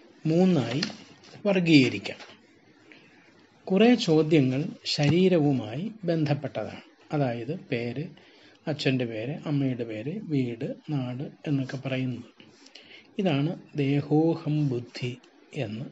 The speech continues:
വിവക്ഷിക്കുന്നത്. രണ്ടാമത്തെ വിഭാഗം ഉത്തരങ്ങൾ തന്നെ കുറിച്ച്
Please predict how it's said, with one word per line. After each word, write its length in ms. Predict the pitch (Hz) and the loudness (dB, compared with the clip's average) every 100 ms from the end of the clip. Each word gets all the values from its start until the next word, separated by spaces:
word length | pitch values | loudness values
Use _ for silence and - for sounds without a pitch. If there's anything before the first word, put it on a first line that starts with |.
| - - - - - - - - _ - _ - - - - - - | -16 -20 -20 -20 -20 -20 -20 -20 _ -20 _ -20 -20 -20 -20 -14 -4
വിവക്ഷിക്കുന്നത്. 760 | 202 143 - 107 - 95 - - - - - - _ - - - - - - _ - - - - - | 0 0 0 -8 -12 -14 -14 -18 -20 -20 -20 -20 _ -20 -20 -20 -20 -20 -20 _ -20 -20 -20 -14 -2
രണ്ടാമത്തെ 760 | 156 156 175 214 214 220 214 | 4 4 6 6 6 4 2
വിഭാഗം 500 | 185 135 - 139 143 131 | 2 2 0 -2 0 0
ഉത്തരങ്ങൾ 440 | 110 131 127 127 | -2 -2 -2 -4
തന്നെ 340 | 120 113 120 135 | -6 -8 -6 -6
കുറിച്ച് 400 | 127 101 101 143 | -6 -8 -6 -8